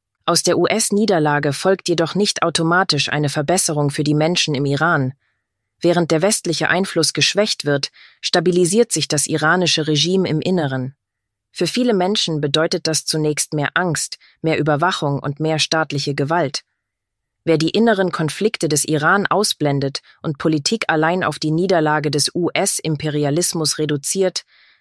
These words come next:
landet am Ende bei derselben Logik des geringeren Übels wie jene Kräfte, die heute Monarchisten als progressive Alternative feiern.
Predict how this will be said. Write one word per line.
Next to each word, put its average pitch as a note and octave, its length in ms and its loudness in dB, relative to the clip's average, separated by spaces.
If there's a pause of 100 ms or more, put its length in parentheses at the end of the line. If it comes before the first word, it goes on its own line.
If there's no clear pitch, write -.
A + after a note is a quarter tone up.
landet G#3+ 380 2
am F#3 140 0
Ende G#3 280 0
bei F3+ 140 2
derselben F3 540 2
Logik F3 460 0
des - 260 -2
geringeren F3 480 2
Übels D#3+ 540 -2 (260)
wie E3+ 80 2
jene F3+ 320 4
Kräfte, F3+ 420 -2
die D#3 160 0
heute E3+ 320 2
Monarchisten D#3 640 0
als - 200 0
progressive F3+ 720 0
Alternative D#3 640 0
feiern. B2+ 460 -8